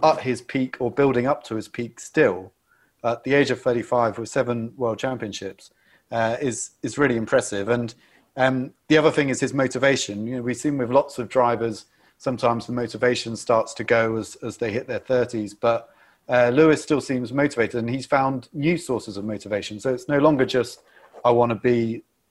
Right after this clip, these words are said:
winning races, I wanna be the world champion." You know, he wants to bring about change in the world. And he said after the race that he realizes that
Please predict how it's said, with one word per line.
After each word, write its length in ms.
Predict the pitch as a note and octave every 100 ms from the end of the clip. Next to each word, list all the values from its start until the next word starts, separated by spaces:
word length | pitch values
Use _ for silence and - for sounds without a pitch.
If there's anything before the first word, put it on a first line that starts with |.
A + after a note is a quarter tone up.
| _ A#2+
winning 300 | B2 A2+ G#2+
races, 420 | A2+ G#2 A#2 G#2
I 40 |
wanna 220 | G#2+ A2
be 100 | G#2
the 100 | G#2+
world 160 | G#2+ G#2+
champion." 480 | - C3+ A2 G2+ G2 _ _
You 60 | C3
know, 80 | A#2
he 80 | B2+
wants 220 | C#3+ -
to 80 | A#2
bring 160 | B2+
about 240 | A#2 A2 -
change 340 | B2+ B2 A2
in 80 | A2+
the 80 | A2
world. 460 | C3 G#2+ F#2+ G2 - _ _ -
And 360 | A#2+ A2+ A2 -
he 140 | B2
said 160 | B2+ B2+
after 240 | A2+ -
the 100 | A#2
race 220 | B2 A#2 -
that 140 | G#2+
he 80 | A#2
realizes 400 | A#2+ A#2 A2 G#2
that 240 | A#2+ A2